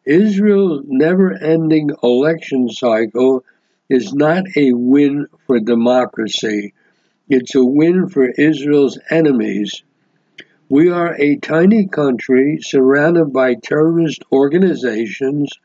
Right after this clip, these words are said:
like Hamas and like Hezbollah. So a stable government is not only crucial for the continuation of a democracy,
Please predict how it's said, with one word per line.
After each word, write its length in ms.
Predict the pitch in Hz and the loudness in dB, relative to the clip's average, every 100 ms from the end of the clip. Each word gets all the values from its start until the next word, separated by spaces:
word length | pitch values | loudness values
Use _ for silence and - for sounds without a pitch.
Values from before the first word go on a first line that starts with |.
| _ _ _ _ _ | _ _ _ _ _
like 320 | 127 135 160 | 0 0 0
Hamas 880 | - - 185 156 127 117 123 120 - _ | -4 -2 0 2 0 0 -2 -4 -12 _
and 220 | 127 117 | 0 2
like 300 | 131 139 107 | 2 0 -2
Hezbollah. 1000 | - 147 135 113 110 107 107 117 131 143 - _ _ _ _ _ _ _ - | -2 0 0 0 -4 -2 -2 0 0 -2 -10 _ _ _ _ _ _ _ -14
So 580 | - 165 170 160 147 143 - - - - | -6 0 2 2 0 -4 -14 -20 -20 -4
a 220 | 131 135 | 0 0
stable 680 | 104 - 165 196 233 185 123 | -4 -4 -2 0 2 0 0
government 880 | 101 135 170 165 120 110 113 117 123 | -2 0 2 0 0 0 0 -2 -2
is 200 | 120 110 | -2 0
not 220 | 156 185 | 0 2
only 400 | 190 175 143 117 107 | 2 2 0 0 -6
crucial 840 | - 196 277 208 - 120 104 107 _ _ _ _ _ _ | -2 2 4 2 0 0 0 -4 _ _ _ _ _ _
for 100 | 131 | 0
the 140 | 123 | 0
continuation 1120 | 107 123 117 165 202 185 160 147 151 139 147 131 | 0 -2 0 0 2 2 2 0 0 -4 -2 -2
of 300 | 120 127 117 | -2 -2 -2
a 100 | 110 | -2
democracy, 1080 | 107 120 131 165 - 135 - - 117 120 | 0 0 2 0 0 0 0 -2 0 2